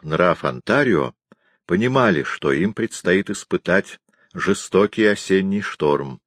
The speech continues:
какие часты в этом краю. Нигде по всему горизонту не было видно земли,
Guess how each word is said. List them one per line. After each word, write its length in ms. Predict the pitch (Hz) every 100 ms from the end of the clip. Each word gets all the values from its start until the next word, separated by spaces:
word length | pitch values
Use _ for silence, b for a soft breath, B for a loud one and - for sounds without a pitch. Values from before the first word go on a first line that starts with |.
| _ _ _ _ _
какие 340 | 82 - 90 80
часты 640 | - 78 78 - - 92
в 40 |
этом 280 | 71 - 78
краю. 480 | - 78 69 - - _ _ _ _ _ _ b b b _ _ _ -
Нигде 460 | 117 110 110 175
по 120 | 170 160
всему 320 | - 147 143
горизонту 720 | 135 127 110 143 143 139 139
не 200 | 101 127
было 200 | 127 123
видно 400 | 104 107 104 110
земли, 500 | 95 101 82 87